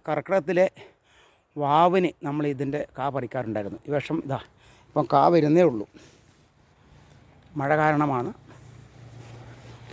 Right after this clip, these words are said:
ഒരാഴ്ച കഴിഞ്ഞാൽ അത്യാവശ്യം കാ ഉണ്ടാവും. ഇതാ കണ്ടില്ലേ ഇപ്പം, ഇതല്ലേ ഇപ്പം അത്യാവശ്യം പൂട്ട് ചെറിയതായാലും വരുന്നുണ്ട്. ഇത് കത്രിക എന്ന് പറഞ്ഞ ഒരു വയലറ്റ്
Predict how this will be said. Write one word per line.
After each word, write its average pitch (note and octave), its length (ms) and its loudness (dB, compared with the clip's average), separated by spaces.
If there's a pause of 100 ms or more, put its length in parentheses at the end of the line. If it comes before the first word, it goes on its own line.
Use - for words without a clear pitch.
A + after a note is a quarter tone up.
(140)
ഒരാഴ്ച D3+ 400 0
കഴിഞ്ഞാൽ G#3 340 2 (320)
അത്യാവശ്യം A#3+ 540 2 (1200)
കാ F#3 100 6 (160)
ഉണ്ടാവും. E3+ 280 2 (120)
ഇതാ D3+ 260 -2
കണ്ടില്ലേ E3 240 0
ഇപ്പം, F3+ 160 -2 (200)
ഇതല്ലേ D3 240 -6 (120)
ഇപ്പം D#3+ 180 -8 (880)
അത്യാവശ്യം F#3+ 440 0 (120)
പൂട്ട് G3 360 0 (200)
ചെറിയതായാലും F3+ 540 2
വരുന്നുണ്ട്. D#3+ 340 -4 (760)
ഇത് G#3 100 8 (520)
കത്രിക G#3+ 280 0 (120)
എന്ന് G#3 160 2
പറഞ്ഞ F#3+ 200 2
ഒരു F#3 120 2 (1080)
വയലറ്റ് F#3 300 2